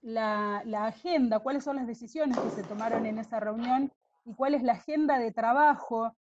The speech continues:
que, que se marcó, eh, a partir de, eh, esa, esa reunión. Y por otro lado, también mencionar,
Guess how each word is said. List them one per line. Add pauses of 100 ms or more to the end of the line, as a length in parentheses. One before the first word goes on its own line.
(200)
que, (160)
que
se
marcó, (400)
eh,
a
partir
de, (100)
eh,
esa, (100)
esa
reunión. (100)
Y
por
otro
lado,
también
mencionar,